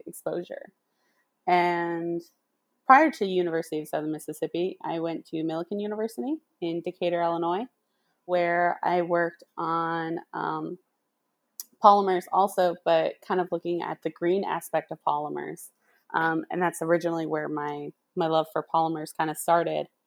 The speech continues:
Um, and I'm originally from Winnebago, Illinois, very small farming community, um,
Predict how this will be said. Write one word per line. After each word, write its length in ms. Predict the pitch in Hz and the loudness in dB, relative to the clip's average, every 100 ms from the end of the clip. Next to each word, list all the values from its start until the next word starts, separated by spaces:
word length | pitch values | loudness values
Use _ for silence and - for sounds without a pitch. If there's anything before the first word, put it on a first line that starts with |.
| _ _ _ _ _ - | _ _ _ _ _ -4
Um, 540 | 170 165 156 151 156 175 _ _ _ - | -2 0 -2 -2 -4 -8 _ _ _ -4
and 420 | 170 170 165 160 | -2 -2 -2 -4
I'm 180 | - 175 | -2 2
originally 480 | 180 190 190 175 170 | 4 4 2 2 0
from 720 | - 170 156 156 156 156 165 _ _ _ _ - | 0 0 2 0 0 -4 -6 _ _ _ _ 0
Winnebago, 560 | 214 226 196 185 185 - _ - | 2 4 4 4 2 -2 _ 0
Illinois, 460 | 175 170 175 240 370 _ _ _ _ - | 0 2 0 0 -6 _ _ _ _ -4
very 280 | 180 214 214 | 2 2 2
small 320 | - 190 185 | 2 2 4
farming 300 | 185 175 170 180 | 2 0 0 -4
community, 760 | 175 170 170 165 165 165 180 _ _ _ | -2 -2 -2 -4 -2 -4 -6 _ _ _
um, 880 | - 160 156 170 170 170 175 175 175 | -10 -8 -8 -8 -8 -8 -8 -10 -14